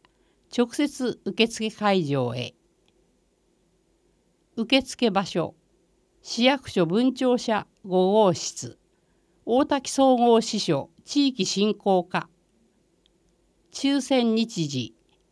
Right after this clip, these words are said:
十二月二十六日月曜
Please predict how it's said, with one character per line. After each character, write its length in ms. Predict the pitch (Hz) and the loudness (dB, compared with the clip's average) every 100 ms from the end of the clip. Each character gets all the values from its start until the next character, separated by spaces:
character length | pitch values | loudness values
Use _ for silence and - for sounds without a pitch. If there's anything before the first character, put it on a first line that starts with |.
| _ _ _ _ _ _ _ _ - | _ _ _ _ _ _ _ _ -4
十 260 | 226 277 | 0 2
二 140 | 277 294 | 2 0
月 260 | 294 208 | 0 2
二 200 | 196 233 | 2 2
十 220 | 226 214 | 2 2
六 220 | 185 180 180 | 2 4 6
日 320 | 170 160 160 | 4 4 0
月 360 | 165 165 196 | 0 0 2
曜 360 | 175 151 120 | 4 4 0